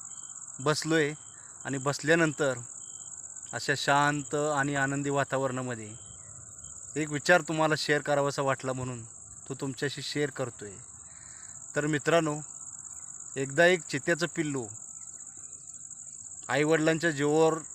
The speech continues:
खात होतं, पित होतं, मस्त राहत होतं. पण एक दिवस त्याला वाटलं की आता आपण तरुण व्हायला लागलो आहे आणि आता आपण स्वावलंबी ब-, झालं पाहिजे, स्वतःच्या पायावर उभं राहिलं पाहिजे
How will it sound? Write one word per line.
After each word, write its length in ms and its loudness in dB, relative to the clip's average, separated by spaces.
खात 260 4
होतं, 280 2
पित 200 2
होतं, 240 0
मस्त 300 -2
राहत 220 2
होतं. 300 -8
पण 120 2
एक 120 2
दिवस 260 2
त्याला 160 8
वाटलं 480 4
की 80 2
आता 200 4
आपण 260 2
तरुण 300 2
व्हायला 300 8
लागलो 160 -2
आहे 120 -6
आणि 140 0
आता 180 2
आपण 200 0
स्वावलंबी 520 2
ब-, 120 2
झालं 400 2
पाहिजे, 320 0
स्वतःच्या 440 -2
पायावर 340 2
उभं 200 -2
राहिलं 220 0
पाहिजे 380 -8